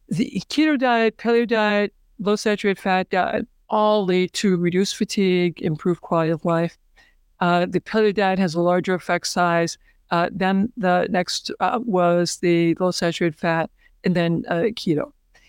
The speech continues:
When we did a network meta-analysis, uh, of all of the diet studies that have been done thus far, and, and we did that in twenty twenty-one, we pulled the studies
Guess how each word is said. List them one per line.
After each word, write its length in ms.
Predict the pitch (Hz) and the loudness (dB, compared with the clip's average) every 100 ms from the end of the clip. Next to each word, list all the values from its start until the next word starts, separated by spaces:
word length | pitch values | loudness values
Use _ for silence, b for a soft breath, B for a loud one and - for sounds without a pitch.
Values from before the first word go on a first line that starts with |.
| b b _ - | b b _ -6
When 240 | 208 226 | 0 2
we 160 | 220 220 | 2 0
did 460 | 185 254 254 247 - | 0 0 2 0 0
a 500 | 220 208 208 202 190 | 2 4 4 2 0
network 460 | 208 233 220 - | -2 0 -2 -2
meta-analysis, 920 | 202 185 180 175 180 190 - 175 - _ _ _ _ - | -2 0 0 0 0 -2 -2 -2 -4 _ _ _ _ -4
uh, 240 | 180 170 180 | 0 0 0
of 160 | 175 - | -2 0
all 300 | 190 208 220 | 2 4 2
of 80 | 202 | 2
the 100 | 185 | 0
diet 280 | 175 175 | 0 -2
studies 320 | - 185 175 - | -4 -2 -2 0
that 80 | |
have 40 | 180 | -2
been 200 | 180 170 | 0 0
done 360 | 180 175 175 - | 0 0 -2 -4
thus 260 | 190 185 - | -2 -2 -2
far, 300 | 180 170 175 | 0 2 0
and, 180 | 233 - | -2 -4
and 80 | 190 | 0
we 80 | 190 | 2
did 160 | 214 | 2
that 180 | 196 185 | 0 0
in 160 | 175 160 | 0 -2
twenty 280 | - 196 185 | -4 -2 -4
twenty-one, 640 | - 180 170 156 156 185 - _ _ | -2 -2 0 0 0 -2 -6 _ _
we 140 | 202 196 | -2 -2
pulled 340 | - 240 220 | 0 0 0
the 80 | 208 | -2
studies 480 | - 202 190 190 | -2 0 0 0